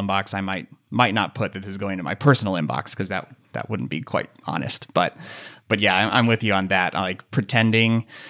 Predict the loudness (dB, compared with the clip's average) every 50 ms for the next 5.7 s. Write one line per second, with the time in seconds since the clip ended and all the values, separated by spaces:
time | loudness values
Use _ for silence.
0 | -20 -20 -20 -20 -10 0 4 6 6 6 6 2 2 2 4 6 6 6 4 4
1 | 2 2 4 4 4 4 4 2 0 -2 0 0 0 2 4 4 6 6 6 6
2 | 6 4 2 -2 -8 -8 -10 -12 -12 -8 -6 0 2 4 4 4 2 -2 -2 2
3 | 4 4 4 4 4 2 2 2 4 2 2 0 0 -2 -4 -6 -6 -8 -8 -8
4 | -6 -6 -6 -6 -6 -4 -2 0 0 0 -2 -2 -4 -4 -4 -6 -8 -8 -8 -6
5 | -6 -6 -8 -10 -12 -10 -10 -8 -8 -8 -8 -8 -10 -14